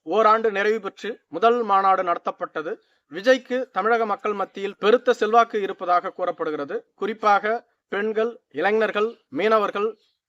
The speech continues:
சிறுபான்மையினர்களது வாக்கு வங்கி அதிகமாக விஜய்க்கு கிடைக்கும் என்று கூறப்படுகிறது. விஜய்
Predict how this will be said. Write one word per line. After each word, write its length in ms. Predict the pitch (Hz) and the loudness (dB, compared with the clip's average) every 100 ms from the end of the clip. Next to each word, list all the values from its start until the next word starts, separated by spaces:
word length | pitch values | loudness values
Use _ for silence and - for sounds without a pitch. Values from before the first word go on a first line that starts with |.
| _ _ _ _ _ 165 | _ _ _ _ _ -2
சிறுபான்மையினர்களது 840 | 214 220 240 233 214 196 185 185 180 | 0 6 6 4 -2 0 0 0 0
வாக்கு 280 | 180 190 208 | 0 0 -8
வங்கி 300 | 185 190 185 | -8 -10 -8
அதிகமாக 480 | 156 190 196 190 185 | -8 -4 2 4 2
விஜய்க்கு 380 | 175 196 202 175 | -4 -6 -8 -8
கிடைக்கும் 420 | 180 190 202 196 | -6 -6 -8 -12
என்று 240 | 156 165 165 | -8 -6 -6
கூறப்படுகிறது. 800 | 196 180 165 156 147 143 208 - _ _ _ _ | -2 -2 0 0 -2 -2 -4 -8 _ _ _ _
விஜய் 560 | _ 175 214 240 285 - | _ -2 4 4 2 -10